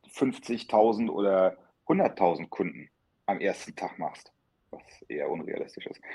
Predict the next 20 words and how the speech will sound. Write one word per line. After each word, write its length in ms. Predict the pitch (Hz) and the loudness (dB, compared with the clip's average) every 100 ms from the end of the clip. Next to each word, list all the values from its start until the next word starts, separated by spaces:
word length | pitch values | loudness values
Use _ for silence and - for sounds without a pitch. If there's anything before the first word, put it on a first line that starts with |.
| - - - | -14 -16 2
Ähm, 580 | 90 87 87 87 87 80 - - _ _ | 8 8 8 6 2 -2 -10 -20 _ _
aber 260 | - 98 135 | 8 8 8
dass 240 | 214 - | 6 4
die 100 | 202 | 0
Kunden 320 | 196 - 92 - | -2 0 0 0
kommen, 300 | 156 107 82 | 2 2 2
das 160 | - | 0
ist 160 | 82 - | 0 -8
garantiert. 520 | 87 62 - - - - _ _ _ _ _ _ _ _ _ _ _ _ _ _ _ _ _ _ _ _ _ | -6 -6 -8 -12 -12 -16 _ _ _ _ _ _ _ _ _ _ _ _ _ _ _ _ _ _ _ _ _
Weil, 260 | 92 92 87 | 2 2 4
wa-, 160 | 98 | 2
wa-, 920 | - 50 53 55 53 80 85 87 - - | 0 -8 -8 -12 -14 -10 -2 0 0 -2
wir 180 | 101 98 | 0 2
sind 160 | 120 | 2
wieder 340 | 113 107 107 - | 10 12 12 10
am 140 | 98 | 6
Anfang 360 | 113 131 110 87 | 6 6 4 4
unserer, 380 | 90 90 85 | 2 4 4
äh, 40 | - | 2
Unterhaltung. 760 | 85 - 87 82 85 76 73 | -2 -2 0 2 2 0 -6